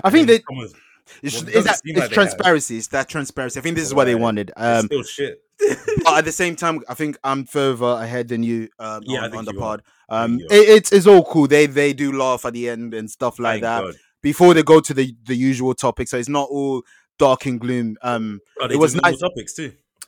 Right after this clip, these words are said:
Speaker 1: Yeah, yeah, later on. So the first
Speaker 2: Oh,
Speaker 1: one
Speaker 2: wow.
Speaker 1: hour and thirty minutes was literally them just getting things out their chest, and then they go joking about stuff. I,
Speaker 2: All right.
Speaker 1: I think in the
Speaker 2: All right.
Speaker 1: description they're gonna talk about Wire versus Snowfall.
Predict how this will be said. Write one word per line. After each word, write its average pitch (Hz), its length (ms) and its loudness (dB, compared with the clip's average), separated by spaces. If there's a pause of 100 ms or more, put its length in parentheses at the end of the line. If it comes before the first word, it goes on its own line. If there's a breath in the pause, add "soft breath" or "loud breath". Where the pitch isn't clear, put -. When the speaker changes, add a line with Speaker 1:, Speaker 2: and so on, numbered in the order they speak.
(220)
Speaker 1:
Yeah, 214 160 8
yeah, 196 140 10
later 156 300 6
on. 135 140 2
So 123 80 -16
the 123 80 -10
first 156 260 4
Speaker 2:
Oh, 139 60 -2
Speaker 1:
one 139 100 2
Speaker 2:
wow. 135 160 4
Speaker 1:
hour 131 80 2
and 120 100 -4
thirty 131 240 0
minutes 131 320 -2
was 110 160 -10
literally 120 340 -6
them 120 260 -4
just 113 160 -14
getting 113 240 -8
things 117 180 -10
out 110 160 -8
their 107 80 -14
chest, 113 320 -10
and 107 100 -8
then 110 200 -4 (240 soft breath)
they 113 100 -6
go 120 220 -4
joking 113 500 -8
about 104 240 -12
stuff. 101 300 -12
I, 107 60 -10
Speaker 2:
All 104 100 -10
right. 117 320 -14 (120)
Speaker 1:
I 120 100 -4
think 170 180 4
in 160 80 4
the 151 60 0
Speaker 2:
All 147 40 0
right. 135 40 -10
Speaker 1:
description 147 520 -4
they're 127 160 0
gonna 123 220 -4
talk 131 240 -6
about 117 320 -2
Wire 117 360 -2
versus 110 360 -14
Snowfall. 110 580 -10